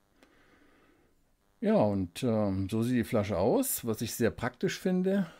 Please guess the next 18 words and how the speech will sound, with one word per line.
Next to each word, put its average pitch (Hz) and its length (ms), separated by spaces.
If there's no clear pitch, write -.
Hier 120 120
kommt 131 260
gleich 113 200
die 120 120
Pipette 127 480
mit. 254 300
Man 117 140
braucht 117 220
also 117 200
keine 110 240
extra - 340
Pipette, 190 600
um 147 420
hier 139 220
Tinte 156 300
aus 131 140
dieser 135 260
großen 131 500